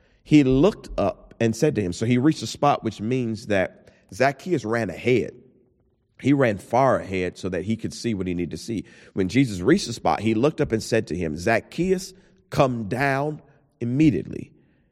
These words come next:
I must stay at your house today.'"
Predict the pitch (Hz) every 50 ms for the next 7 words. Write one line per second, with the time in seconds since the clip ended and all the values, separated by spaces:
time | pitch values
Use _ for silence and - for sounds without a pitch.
0 | _ _ _ _ - 120 135 143 151 139 113 90 95 - - - - 113 107 110
1 | - - - 85 82 - - _ - 69 78 82 107 143 135 101 - 87 78 -
2 | - - - - - - 73 - 71 - - - -